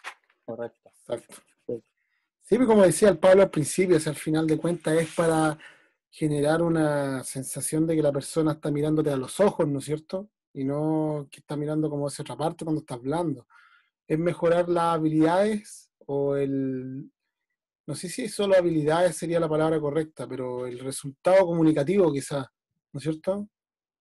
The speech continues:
Speaker 1: Claro, de, de cierta manera también genera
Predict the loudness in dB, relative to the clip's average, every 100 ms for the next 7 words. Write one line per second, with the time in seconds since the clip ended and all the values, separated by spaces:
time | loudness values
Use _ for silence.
0 | _ _ _ _ _ _ -2 0 -2 -4
1 | -6 -6 -8 -6 -4 -2 0 -2 -2 -4
2 | -6 -10 _ _ -20 -20 _ -4 0 0
3 | 0 0 0 -2 -2 -4 -6 -10 -10 -12